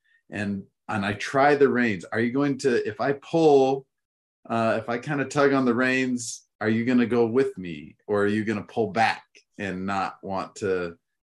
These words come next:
to follow me? And so again, maybe if you have someone that's a horseback rider or something like that, say, "What does it mean to try the reins? And how can you compare that to the Lord working with you?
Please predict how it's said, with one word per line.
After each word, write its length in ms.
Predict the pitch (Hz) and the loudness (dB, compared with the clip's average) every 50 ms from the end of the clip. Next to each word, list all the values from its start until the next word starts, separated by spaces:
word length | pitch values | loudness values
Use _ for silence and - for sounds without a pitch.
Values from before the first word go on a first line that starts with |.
| _ - | _ -6
to 420 | 107 98 92 87 82 85 78 - - - - 98 - | -4 -4 -2 -2 -4 -4 -6 -8 -12 -16 -20 -14 -8
follow 240 | - 98 92 82 82 | -6 -4 -4 -4 -6
me? 140 | 85 82 | -6 -8
And 120 | 80 80 - | -8 -8 -6
so 140 | - 104 92 | -4 -4 -4
again, 340 | 92 90 117 123 107 92 | -2 0 0 0 0 0
maybe 260 | 87 95 101 98 101 98 | -2 -4 -2 -2 -2 -4
if 120 | - - | -4 -4
you 100 | 95 85 | -4 -4
have 300 | 104 127 131 107 87 - | 0 0 0 -2 -4 -6
someone 340 | - - 104 95 90 87 87 | -8 -6 -6 -4 -4 -6 -4
that's 360 | 85 85 - - - - - _ _ _ _ _ _ _ _ - | -6 -6 -6 -10 -14 -16 -18 _ _ _ _ _ _ _ _ -12
a 80 | 92 | -6
horseback 540 | 82 101 101 98 95 - - 98 92 85 - | -2 0 0 0 -2 -2 -4 -4 -4 -2 -2
rider 440 | 107 98 92 90 87 85 85 80 78 | 0 0 2 0 2 0 0 0 0
or 60 | 87 | -2
something 360 | 85 - - 98 90 87 92 | -4 -6 -8 -8 -6 -6 -6
like 160 | 87 87 85 - | -6 -6 -6 -4
that, 240 | 90 85 82 - - | -4 -4 -4 -6 -6
say, 120 | - 98 | -6 -4
"What 100 | 92 104 | -2 0
does 100 | 123 120 | 0 0
it 60 | 120 | 0
mean 180 | 104 113 117 110 | 0 0 0 0
to 80 | 98 87 | -2 -4
try 440 | - - - - 104 101 101 101 | -6 -6 -4 0 0 2 2 0
the 120 | 95 92 87 | 0 -2 -4
reins? 520 | 85 90 92 95 95 90 82 78 76 - | -4 -4 -4 -4 -4 -4 -4 -6 -6 -8
And 100 | 82 73 69 | -10 -10 -10
how 180 | - 104 107 104 | -8 -8 -8 -6
can 140 | - 110 98 | -6 -6 -8
you 60 | 90 | -6
compare 400 | - - 87 85 - 101 95 90 | -8 -10 -12 -8 -4 -2 -2 0
that 260 | 87 90 90 - - | 0 -2 -4 -4 -6
to 80 | - 98 | -10 -8
the 120 | 82 90 | -6 -6
Lord 520 | 85 82 92 95 98 95 92 90 87 80 - _ _ _ _ _ _ _ _ | -6 -4 -2 -2 2 2 2 2 0 -4 -10 _ _ _ _ _ _ _ _
working 380 | - 98 98 95 - 98 90 90 | -4 -2 -2 -2 -2 -4 -4 -4
with 160 | 85 82 - | -4 -4 -4
you? 440 | 87 85 101 104 98 76 - - | -4 0 0 0 0 0 -4 -8